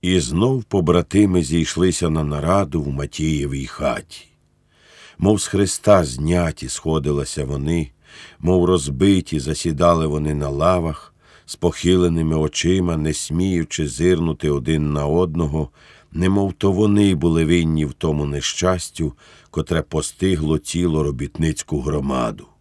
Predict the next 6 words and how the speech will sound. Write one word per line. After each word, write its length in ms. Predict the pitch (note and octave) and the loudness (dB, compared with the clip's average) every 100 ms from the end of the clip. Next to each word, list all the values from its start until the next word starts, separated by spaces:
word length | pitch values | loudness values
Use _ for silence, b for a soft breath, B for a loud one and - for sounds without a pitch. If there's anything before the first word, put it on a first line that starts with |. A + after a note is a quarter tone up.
| _ _ _ _ _ _ B B B B B - | _ _ _ _ _ _ B B B B B -2
А 120 | F#2 | 0
вже 240 | E2+ A2 | 4 4
ж 120 | F2 | 4
найдужче 680 | G2+ G2+ D#2 B2+ B2+ - G#2 | 4 2 2 0 0 -2 -4
подався 680 | - F#2 C#2+ G2 F2 - F2+ | 0 0 2 0 0 0 0
Бенедьо. 760 | C#2+ E2+ E2+ F2 D#2 - - | 0 0 2 0 0 -6 -12